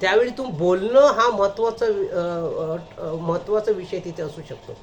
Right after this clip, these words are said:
तुम्ही बोललं तर तुम्हाला येणार ना, तुम्ही नुसतं ऐकताय, वाचताय खूप, पण बोलायला तुम्हाला येणारच नाही, कारण तुम्ही बोलायचा प्रयत्नच नाही करत.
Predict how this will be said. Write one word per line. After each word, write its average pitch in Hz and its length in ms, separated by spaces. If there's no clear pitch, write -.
तुम्ही 220 160
बोललं 190 580
तर 285 140
तुम्हाला 254 380
येणार 160 340
ना, 190 260
तुम्ही 202 180
नुसतं 220 320
ऐकताय, 190 640
वाचताय 170 680
खूप, 147 200
पण 175 200
बोलायला 196 400
तुम्हाला 254 680
येणारच 247 500
नाही, 165 240
कारण 185 180
तुम्ही 208 200
बोलायचा 208 360
प्रयत्नच 220 460
नाही 175 140
करत. 143 280